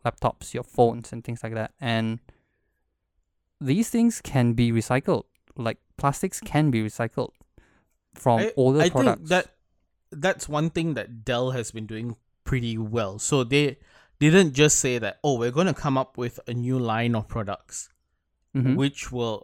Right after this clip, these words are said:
Speaker 2: help with being more environmentally conscious." Instead, they have silently been using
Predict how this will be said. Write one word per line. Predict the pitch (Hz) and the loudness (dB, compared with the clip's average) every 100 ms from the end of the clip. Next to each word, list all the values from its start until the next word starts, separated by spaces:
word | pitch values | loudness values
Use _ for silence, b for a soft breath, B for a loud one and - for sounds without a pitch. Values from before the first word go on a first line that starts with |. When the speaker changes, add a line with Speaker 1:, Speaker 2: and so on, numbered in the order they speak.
| 113 | -8
Speaker 2:
help | 139 120 - | -6 -6 -6
with | 117 - - _ _ _ 120 | -10 -10 -16 _ _ _ -6
being | 127 131 127 | -2 0 -2
more | 120 120 | -2 -4
environmentally | 117 113 107 113 113 110 117 113 117 | -4 -6 -2 0 2 0 0 -4 -2
conscious." | 101 104 107 - - _ _ _ _ _ _ _ _ _ - | -4 -6 -8 -12 -16 _ _ _ _ _ _ _ _ _ 0
Instead, | 147 147 180 - | 2 4 4 2
they | 127 135 | 0 2
have | 147 127 | 2 0
silently | - 170 175 185 165 170 180 175 160 | 2 4 4 4 0 -4 0 2 0
been | 127 123 110 107 120 _ _ _ _ _ _ - | 0 0 0 -2 -8 _ _ _ _ _ _ -4
using | 135 160 147 175 170 | 6 6 8 4 4